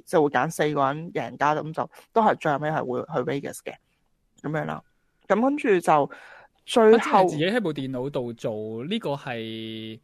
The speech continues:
Speaker 2: 點樣講啊？
Speaker 1: 係要錄影㗎。
Speaker 2: 係有，
Speaker 1: 要錄影嘅。
Speaker 2: 哦，要錄影嘅，即係佢係，因為我喺度諗，
Speaker 1: 係啊。
Speaker 2: 啊，噉我搵A I又得，咩都得噉樣。
Speaker 1: 唔係，係要錄影咯。噉佢唔
Speaker 2: 哦。
Speaker 1: live stream，即係你唔係即時 show 到畀佢睇。噉但係佢個比賽係同一時間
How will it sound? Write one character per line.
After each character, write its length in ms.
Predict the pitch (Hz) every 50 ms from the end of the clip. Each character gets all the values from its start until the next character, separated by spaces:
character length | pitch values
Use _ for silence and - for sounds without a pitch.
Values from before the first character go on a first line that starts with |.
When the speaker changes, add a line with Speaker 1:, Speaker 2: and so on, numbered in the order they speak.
| _ _ _ _ _ _ _ -
Speaker 2:
點 100 | 160 185
樣 100 | 220 208
講 160 | 202 135 117
啊？ 180 | 131 139 123 - - _ _ _ _ -
Speaker 1:
係 100 | - 220
要 120 | 214 226 214 -
錄 80 | -
影 180 | 185 151 147 151
㗎。 100 | 156 190
Speaker 2:
係 120 | - - 185 170 - - 262 - _ _ _ _ _ _ _ -
有， 100 | 214 196
Speaker 1:
要 0 |
錄 60 | 214
影 60 | 220 220
嘅。 80 | 208
Speaker 2:
哦， 60 | 190
要 80 | 180 160
錄 60 | 160
影 140 | 156 151 175
嘅， 40 | 196
即 80 | - 285
係 40 | 254
佢 160 | - 190 185
係， 140 | 190 190 180
因 100 | 226 254
為 80 | 277 254
我 100 | 185 160
喺 140 | 165 -
度 160 | - 208 202 185
諗， 160 | 165 151 156
Speaker 1:
係 40 | 196
啊。 40 | 202 -
Speaker 2:
啊， 120 | - 208
噉 180 | 226 220 208 202
我 160 | 175 156 135 151
搵 60 | 185
A 100 | 170 170
I 120 | 170 160
又 100 | 139 120
得， 180 | 120 147 151 151
咩 160 | 156 151 151
都 80 | 147 143
得 160 | 143 147 139
噉 140 | - 143 131
樣。 80 | 139 143 143 143
Speaker 1:
唔 40 |
係， 200 | 139 175 160 160
係 100 | 165 180
要 100 | 185 185
錄 140 | 170 160 - -
影 140 | 180 170
咯。 80 | 151 170 - _ _ _ _ _ _ _ -
噉 140 | - 220 269
佢 340 | 294 247 240 220 226 202
唔 140 | - 156 156
Speaker 2:
哦。 40 | 160
Speaker 1:
live 160 | 180 196 214 214
stream， 240 | - - 247 233
即 80 | 220 247
係 240 | 240 214 175 165 156
你 520 | 156 156 160 165 165 156 - _ - -
唔 260 | 156 143 139 139 135
係 400 | 143 - - 147 143 143 147 143 - _
即 120 | - - - - - - - - - 110 104 107
時 80 | - -
show 180 | - 175 180
到 100 | 175 165
畀 120 | - 147 147
佢 100 | - 139
睇。 200 | - - 120 - - - - -
噉 120 | - 262
但 0 |
係 220 | 294 247 196 190 175
佢 360 | - - - - - 190 180
個 80 | 185 190
比 200 | - 170 160 185
賽 140 | - - 202
係 120 | - 175
同 200 | - - - 190
一 40 | 123
時 300 | 151 165 - - - -
間 140 | - -